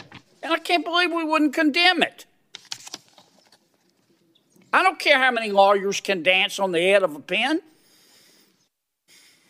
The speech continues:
Don't, don't, don't, don't, don't try to pretend that this is a, some sort of a, a, a, a technical, uh, mistake in this amendment. It's not complicated.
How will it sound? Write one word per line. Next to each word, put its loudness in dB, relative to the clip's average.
Don't, 2
don't, -2
don't, 2
don't, 0
don't 2
try 4
to 4
pretend -2
that -4
this 0
is -2
a, 2
some -2
sort 4
of 0
a, 2
a, 2
a, -4
a -6
technical, 0
uh, 4
mistake 0
in -2
this -6
amendment. 0
It's -10
not 0
complicated. -4